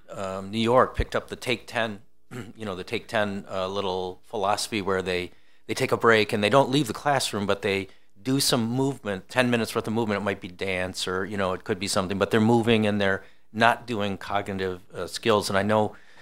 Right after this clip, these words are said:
that's been a, um, something that's kind of moved across the country over the last five, six years, and a lot of teachers like that. They see the kids sit down and they've, you know, decompressed and they're now ready to be attentive.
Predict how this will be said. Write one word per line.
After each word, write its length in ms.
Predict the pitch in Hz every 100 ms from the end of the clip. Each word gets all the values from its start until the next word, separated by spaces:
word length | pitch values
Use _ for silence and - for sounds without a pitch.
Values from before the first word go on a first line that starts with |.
| -
that's 260 | - 113 -
been 220 | - 104
a, 180 | 95 98
um, 380 | - 92 90 104
something 280 | - 113 107
that's 80 | 90
kind 160 | 127
of 60 | 107
moved 260 | 113 117
across 320 | 104 - 107 -
the 60 |
country 340 | - 110 - 104
over 80 |
the 80 | 92
last 260 | 95 95 -
five, 220 | 107 92
six 300 | - 104 -
years, 240 | 104 104
and 60 | 98
a 40 |
lot 260 | 92 95 101
of 120 | 98
teachers 440 | - 113 - 95 95
like 360 | 90 98 87
that. 220 | 90 80
They 100 | -
see 380 | 90 - 104 92 - - - - -
the 80 | -
kids 300 | - 107 -
sit 200 | - -
down 400 | 107 101 101 101
and 180 | 92 92
they've, 240 | 95 95 - - -
you 60 |
know, 80 | 95
decompressed 760 | - 117 123 - 117 92 -
and 120 | 101 98
they're 80 |
now 200 | 98 98
ready 280 | 101 95 92
to 160 | 92 98
be 140 | 90
attentive. 380 | 82 - 110 87